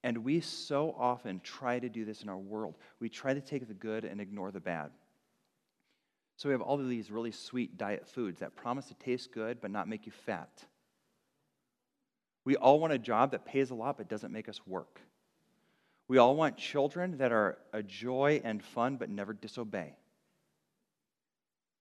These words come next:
We want cars that will drive great but be cheap. I mean, we, we want good stuff, but we want to separate it from the cost.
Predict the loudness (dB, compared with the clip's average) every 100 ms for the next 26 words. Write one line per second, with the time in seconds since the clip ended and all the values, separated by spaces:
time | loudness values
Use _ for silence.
0 | _ _ _ -2 2 4 4 2 -2 0
1 | 0 -6 -16 -20 _ _ _ -4 0 0
2 | 6 6 6 0 0 0 -2 -16 _ -4
3 | -4 -4 -6 -8 -10 -10 _ _ _ _
4 | _ _ _ _ _ _ _ _ _ 4
5 | 6 8 4 6 6 6 6 4 4 4
6 | -4 -2 0 0 -2 -6 -6 -6 -6 -8
7 | -12 -20 -20 _ _ _ _ _ _ _
8 | _ _ _ _ _ _ _ _ 0 4
9 | 6 4 0 -6 -4 -2 -2 -2 -6 -10
10 | -10 -12 -12 -10 -10 -14 -18 -18 -20